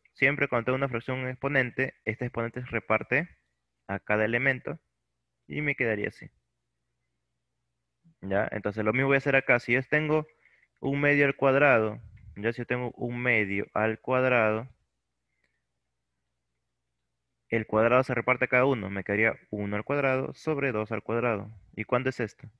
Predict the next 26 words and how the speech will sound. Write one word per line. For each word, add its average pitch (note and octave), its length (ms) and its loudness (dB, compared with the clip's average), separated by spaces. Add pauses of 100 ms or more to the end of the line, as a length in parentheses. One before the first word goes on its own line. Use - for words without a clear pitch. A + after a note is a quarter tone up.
(160)
Uno C3 200 -4
al C#3 80 -4
cuadrado, D3 380 0
uno, C3 300 -6 (440)
sobre C#3 400 -2
dos A#2+ 240 -2
al A#2 80 -6
cuadrado, B2 360 0
cuatro. - 360 -6
Entonces, A#2 420 -4
uno C3 220 -2
al C3 80 -2
cuadrado B2+ 240 2
¿cuánto C3+ 220 0
es? D#3+ 200 0
Un A#2+ 160 -6
cuarto, - 420 2 (480)
¿no? D3 160 -2 (520)
Entonces, B2+ 640 0 (840)
tendría C3+ 580 2 (800)
dos A#2+ 440 2 (840)
por G#2 360 0 (140)
un C3+ 200 -4
cuarto C#3 680 0 (1040)
más, G#2 600 -2 (1700)
¿no? A#2 220 -6